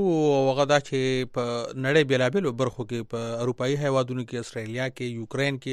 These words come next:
او اوس په هند ممبئی کې، په ساحلي ښار کې، آ، د تجارتي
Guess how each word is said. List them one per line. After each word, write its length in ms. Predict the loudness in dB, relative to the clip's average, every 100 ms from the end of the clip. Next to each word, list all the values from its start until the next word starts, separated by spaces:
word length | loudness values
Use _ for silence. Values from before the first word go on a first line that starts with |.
| -2
او 80 |
اوس 140 | -4 -4 -4 -4 -10 -18 -18 -12 0
په 180 | 4 4 4
هند 220 | 4 4
ممبئی 340 | 2 6 8 6
کې، 480 | 4 0 0 -6 -4
په 280 | -2 -2 0
ساحلي 400 | 2 2 0 -2 -4 -4
ښار 240 | 0 2 2
کې، 120 | -2 -2 -4 -14 -12 -4 0
آ، 240 | 2 0 0
د 420 | -2 -2 -2 -4 -8
تجارتي 440 | -4 0 0 0